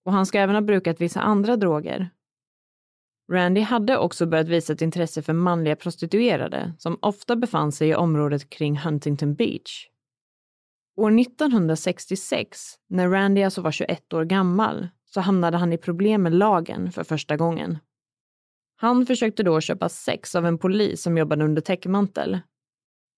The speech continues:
Åtalet blev då förargelseväckande beteende, men eftersom att han inte hade varit dömd för någonting tidigare så lades det ner.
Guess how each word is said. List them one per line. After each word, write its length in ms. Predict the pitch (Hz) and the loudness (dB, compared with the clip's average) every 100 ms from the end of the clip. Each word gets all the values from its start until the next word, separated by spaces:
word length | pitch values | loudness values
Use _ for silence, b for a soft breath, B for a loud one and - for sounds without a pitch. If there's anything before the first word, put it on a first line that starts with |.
| _ | _
Åtalet 540 | 214 202 202 247 240 196 | 0 0 2 2 2 2
blev 200 | 170 165 | 2 4
då 100 | 156 | 2
förargelseväckande 960 | 185 185 180 160 156 165 160 170 165 | 2 2 2 2 0 0 -2 0 -2
beteende, 600 | 156 165 262 196 147 156 | -2 -2 0 0 0 0
men 340 | 156 175 170 165 | 2 2 2 0
eftersom 320 | 180 175 185 | -2 -2 -4
att 80 | 180 | 0
han 180 | 214 220 | 2 2
inte 160 | 196 | 2
hade 100 | 156 | 0
varit 240 | 156 151 160 | 0 0 0
dömd 260 | 226 202 | 0 0
för 100 | - | 0
någonting 320 | 156 151 156 | -2 -2 -4
tidigare 540 | 147 190 175 208 151 175 | 0 0 2 2 0 -2
så 120 | 170 | -2
lades 200 | 160 160 | -2 -2
det 100 | 185 | 2
ner. 420 | 202 208 - 180 | 2 2 -4 -8